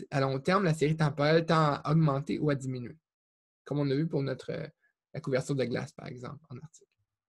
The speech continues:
La saisonnalité, c'est quand il y a des fluctuations qui sont répétées avec une période qui est fixe et connue. Donc, c'est souvent des, des, euh, des fluctuations, donc, euh, encore une fois, par semaine, mois, euh, journalière, si on a des données à très haute résolution.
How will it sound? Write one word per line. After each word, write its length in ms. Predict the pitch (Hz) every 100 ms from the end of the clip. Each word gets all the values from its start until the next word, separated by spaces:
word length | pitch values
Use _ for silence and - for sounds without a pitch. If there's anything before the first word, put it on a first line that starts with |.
| _ _ _ _ - - - _ _ _ _ -
La 100 | -
saisonnalité, 760 | 156 185 190 175 151 147 269 302 - _ _
c'est 160 | - 165
quand 80 |
il 40 | 190
y 20 |
a 20 |
des 120 | 170
fluctuations 560 | 156 220 - 220 185 220
qui 60 | -
sont 120 | 170
répétées 480 | 151 160 143 - -
avec 200 | 185 160
une 160 | 147
période 300 | 160 160 185
qui 120 | 170 139
est 40 |
fixe 340 | - 226 - -
et 80 | 156
connue. 360 | 160 127 127 - _ _ _ _ _ _ _
Donc, 260 | 135 135 131 _ _
c'est 160 | - 143
souvent 360 | - 151 180 208
des, 220 | 160 131
des, 320 | 139 135 135
euh, 160 | 92 123
des 160 | 127
fluctuations, 520 | - 143 131 135 165
donc, 220 | 160 139 -
euh, 100 | 113
encore 220 | 113 -
une 80 | 131
fois, 140 | 160 160
par 160 | 151
semaine, 520 | - 143 151 156 160
mois, 540 | 147 135 135 143 147 156 _ _
euh, 180 | 127 120
journalière, 560 | 120 160 160 143 143 165
si 60 |
on 60 | 143
a 40 |
des 80 | 135
données 280 | 127 127 143
à 60 |
très 140 | 135 123
haute 160 | 131
résolution. 560 | 135 123 120 120 139 160